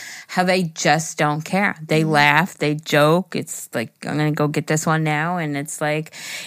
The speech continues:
Speaker 1: even sending viruses through computers and call,
Speaker 2: Yep.
Speaker 1: like, to free up the computer, the warning, and just, it's a one-time fee. And it's like, it's all a scam, and it's so scary. But anyway,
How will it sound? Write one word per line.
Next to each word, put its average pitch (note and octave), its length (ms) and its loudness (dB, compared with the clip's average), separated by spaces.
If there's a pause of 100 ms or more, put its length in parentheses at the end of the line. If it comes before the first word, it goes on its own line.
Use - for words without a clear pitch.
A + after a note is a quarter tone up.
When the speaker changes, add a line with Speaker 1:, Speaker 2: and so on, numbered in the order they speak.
Speaker 1:
even A#3+ 280 4
sending A#3 360 2
viruses D#3+ 680 2
through D#3+ 200 -2
computers D3+ 720 -2
and D3 200 -4
call, E3+ 480 2
Speaker 2:
Yep. E3+ 180 2
Speaker 1:
like, D3+ 220 -2
to D3 120 -2
free F3 320 0
up E3 180 0
the D#3 100 -4
computer, D#3+ 800 -2
the D3+ 180 0
warning, D#3 580 0
and C3+ 140 -4
just, D#3 280 -4
it's C3+ 140 -4
a C#3 60 2
one-time D#3+ 540 0
fee. E3+ 320 -2
And D3 100 -4
it's D3+ 180 -6
like, D#3+ 160 -4
it's D#3+ 140 -6 (140)
all D#3 420 0 (800)
a D3 60 -8
scam, C#3 600 -4
and D#3 160 -4
it's D3+ 160 -4
so C#3+ 320 -2
scary. A#2+ 460 -8 (560)
But F#3+ 320 8 (640)
anyway, D3+ 520 -2